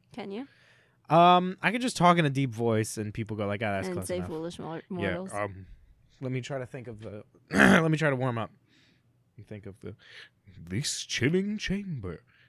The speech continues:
Speaker 2: this chilling chamber. Is this closer to it? I haven't been on that ride in a long time." I
Speaker 1: No,
Speaker 2: feel like,
Speaker 1: you're doing,
Speaker 2: no.
Speaker 1: like, dramatic movie intro.
Speaker 2: All right, what is,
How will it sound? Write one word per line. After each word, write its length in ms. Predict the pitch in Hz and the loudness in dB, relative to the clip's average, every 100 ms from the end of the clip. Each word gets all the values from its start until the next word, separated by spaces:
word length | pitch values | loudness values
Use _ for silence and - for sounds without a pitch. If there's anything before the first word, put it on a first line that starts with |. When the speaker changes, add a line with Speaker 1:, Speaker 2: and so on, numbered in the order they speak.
| _ | _
Speaker 2:
this 460 | 87 92 - - - | -10 -8 -8 -12 -14
chilling 560 | - - 95 82 62 55 | -14 -14 -12 -14 -16 -14
chamber. 680 | - 69 82 104 90 - - - - | -12 -12 -12 -12 -12 -14 -20 -16 -10
Is 220 | 101 - | -8 -4
this 220 | 117 - | -4 -6
closer 420 | - 139 143 160 | -4 -4 -4 -6
to 260 | 151 175 175 | -6 -8 -8
it? 360 | 160 - - - _ - - - - | -8 -10 -18 -18 _ -20 -20 -14 -6
I 140 | 104 | -6
haven't 420 | 101 113 113 101 | -4 -6 -8 -8
been 180 | 107 113 | -8 -6
on 180 | 110 104 | -6 -8
that 180 | 98 - | -8 -10
ride 460 | 90 101 85 78 - | -14 -14 -16 -18 -20
in 60 | |
a 80 | 80 | -20
long 480 | 80 85 98 110 135 | -16 -12 -10 -10 -8
time." 640 | 143 120 110 - - 85 82 - _ _ _ _ - | -6 -6 -8 -12 -14 -16 -18 -20 _ _ _ _ -6
I 40 | |
Speaker 1:
No, 280 | 208 208 208 | -2 0 2
Speaker 2:
feel 160 | 208 196 | 0 0
like, 60 | 220 | 0
Speaker 1:
you're 80 | - | 2
doing, 260 | 269 294 | 2 2
Speaker 2:
no. 80 | 269 | 0
Speaker 1:
like, 100 | 240 | -2
dramatic 440 | 226 214 214 202 202 | 0 2 2 0 0
movie 400 | 202 220 214 156 | 0 0 0 -4
intro. 260 | 160 - | -8 -6
Speaker 2:
All 140 | 98 98 | -4 -4
right, 240 | 90 - - | -6 -10 -6
what 180 | 110 98 | -6 -6
is, 220 | 92 | -10